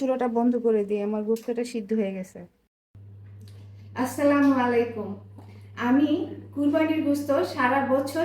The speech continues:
ফ্রিজে, ডিপ ফ্রিজে সংরক্ষণ করার জন্য যেই প্রসেস করেছি সেটা ফলো করলে আপনারা উপকৃত হবেন। আমি এই যে এভাবে শুধু লবণ দিয়ে এটা সিদ্ধ করেছি। গোশতের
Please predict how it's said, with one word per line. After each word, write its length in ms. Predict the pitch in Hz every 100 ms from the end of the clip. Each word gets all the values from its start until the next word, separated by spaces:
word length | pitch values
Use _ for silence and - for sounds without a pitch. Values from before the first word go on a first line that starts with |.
| 339
ফ্রিজে, 420 | 277 269 277 262 359 - -
ডিপ 160 | 254 254
ফ্রিজে 300 | 285 285 294 294
সংরক্ষণ 440 | 269 269 294 294 294 269
করার 240 | 262 262 254
জন্য 180 | 254 254 262 - - - - -
যেই 220 | 254 277 359 - - -
প্রসেস 480 | 277 285 320 285 - - - - - - - -
করেছি 360 | 269 311 - 320 330
সেটা 200 | 302 277 285
ফলো 200 | 294 277 285
করলে 220 | 285 262 - - 233
আপনারা 320 | - 269 269 339 - -
উপকৃত 400 | 294 302 277 247 220
হবেন। 260 | 214 175 175 - - - - - 220
আমি 220 | 254 269 294 - - - - - - - - - - - - - - - - 240
এই 80 | 240
যে 80 | 254 269
এভাবে 300 | 285 294 285 294 -
শুধু 180 | 285 269 269
লবণ 260 | 269 302 294
দিয়ে 180 | 294 302 403 - -
এটা 140 | - 277 294
সিদ্ধ 180 | 269 240 233
করেছি। 300 | 214 - 190 190
গোশতের 340 | 277 - 294